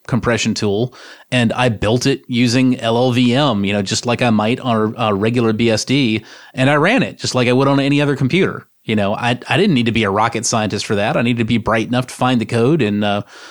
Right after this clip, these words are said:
you know, do dot slash configure make and, uh,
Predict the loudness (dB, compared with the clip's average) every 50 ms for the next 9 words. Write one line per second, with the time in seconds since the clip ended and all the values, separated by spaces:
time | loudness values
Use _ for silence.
0 | -20 -20 -20 -6 _ 0 2 2 2 2 2 2 2 2 0 0 0 0 -2 0
1 | 0 0 -2 -2 -4 -2 -2 0 0 0 2 2 2 2 2 2 0 -2 -4 -10
2 | _ _ -4 -2 0 0 0 0 0 0 -2